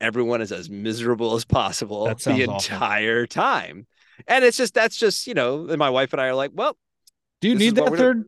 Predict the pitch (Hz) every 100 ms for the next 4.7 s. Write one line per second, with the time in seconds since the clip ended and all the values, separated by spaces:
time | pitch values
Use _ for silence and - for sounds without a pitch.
0 | - 143 220 185 196 208 185 208 202 190
1 | - 196 190 202 175 - 147 160 - -
2 | _ _ _ 240 - 254 - 165 170 180
3 | - 156 - 151 156 131 147 170 196 156
4 | 170 170 160 131 151 165